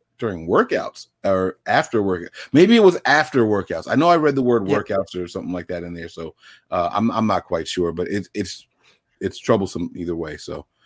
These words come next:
Speaker 1: all right, uh, Eric, man, we gotta get your thoughts on it, big dog.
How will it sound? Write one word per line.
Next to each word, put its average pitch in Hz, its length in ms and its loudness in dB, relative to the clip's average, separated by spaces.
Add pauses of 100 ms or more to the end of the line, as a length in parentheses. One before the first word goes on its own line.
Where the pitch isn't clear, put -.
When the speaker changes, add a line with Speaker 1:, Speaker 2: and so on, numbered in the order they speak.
(260)
Speaker 1:
all 123 120 8
right, 120 180 6
uh, 113 180 4
Eric, 147 320 8
man, 113 320 0 (220)
we 104 80 -6
gotta 131 180 2
get 120 140 -2
your 123 80 -6
thoughts 117 260 2
on 95 80 -4
it, 90 80 -6
big 85 120 -10
dog. 90 260 -4